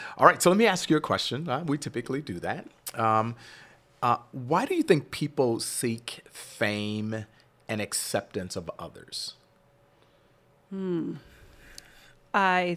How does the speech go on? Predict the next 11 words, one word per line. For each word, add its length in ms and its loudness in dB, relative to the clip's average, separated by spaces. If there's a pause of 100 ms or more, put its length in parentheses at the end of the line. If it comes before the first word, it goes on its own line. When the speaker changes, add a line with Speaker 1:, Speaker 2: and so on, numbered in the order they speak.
Speaker 2:
think 160 0
there 80 4
could 160 0
be 120 6
a 80 10
lot 360 6
of 100 -2
reasons. 600 -2 (100)
Speaker 1:
All 100 -2
right. 220 2 (380)
Speaker 2:
Um, 640 2